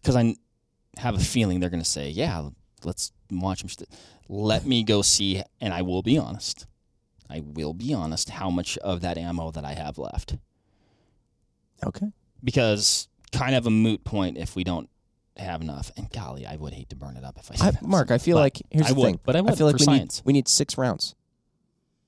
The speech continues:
Speaker 1: No, you don't. You need more than that.
Speaker 2: How do we need more than that? Okay, we're gonna get it. We're gonna get, we're gonna put a scope on that gun. I don't know if it has a scope on it now.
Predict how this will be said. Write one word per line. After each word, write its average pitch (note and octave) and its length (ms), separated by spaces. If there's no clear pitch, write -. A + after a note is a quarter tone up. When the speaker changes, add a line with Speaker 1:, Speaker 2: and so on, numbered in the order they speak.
Speaker 1:
No, D#3 140
you F#3+ 140
don't. F3+ 280
You G2+ 80
need B2 100
more A#2+ 180
than E2+ 120
that. B1 280
Speaker 2:
How C3+ 120
do D3 60
we C#3 100
need C3 140
more B2 200
than F2 120
that? G1+ 180
Okay, F#2+ 300
we're A#2 120
gonna A#2 160
get A#2 180
it. A#2 160
We're B2+ 120
gonna C3 180
get, B2+ 240
we're A2+ 120
gonna A2 120
put C3+ 160
a D#3+ 40
scope C#3 320
on A#2+ 220
that A#2+ 220
gun. G2+ 200
I - 40
don't G#2 80
know G2+ 80
if G2 100
it G#2+ 40
has G2 160
a - 20
scope - 200
on G#2 100
it A#2 60
now. F#2+ 300